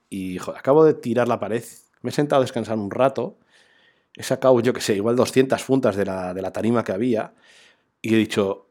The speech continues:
"Voy a celebrar el último podcast del año con, con los oyentes y, sobre todo, para reafirmarme en que voy en la dirección correcta con este podcast".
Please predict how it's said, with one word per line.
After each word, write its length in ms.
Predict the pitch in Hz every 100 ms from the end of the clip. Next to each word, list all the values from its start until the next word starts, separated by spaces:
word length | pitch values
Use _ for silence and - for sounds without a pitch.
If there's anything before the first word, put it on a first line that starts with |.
| _
"Voy 280 | 120 131 214
a 40 |
celebrar 760 | 180 135 117 107 123 160 - _ _ _ _ _ _ _ _
el 220 | 127 107 139
último 340 | 156 160 127
podcast 360 | 127 127 139 120
del 120 | 101
año 380 | 113 131 - - _
con, 1200 | 110 101 92 90 90 90 82 78 76 76 73 69 _
con 160 | 92 87
los 160 | -
oyentes 640 | 98 151 185 202 247 - _ _ _ - - _ _ _ _ _ _
y, 520 | 143 147 143 143 139 135
sobre 240 | 127 123
todo, 500 | 120 147 175 185 - _
para 260 | - 139 135
reafirmarme 880 | 131 110 117 107 127 156 160 185 -
en 140 | 113 107
que 120 | 110
voy 220 | 110 131
en 60 | 147
la 80 |
dirección 360 | 120 113 120 117
correcta 480 | 110 98 101 - -
con 160 | 92
este 180 | 90 -
podcast". 540 | - - - - -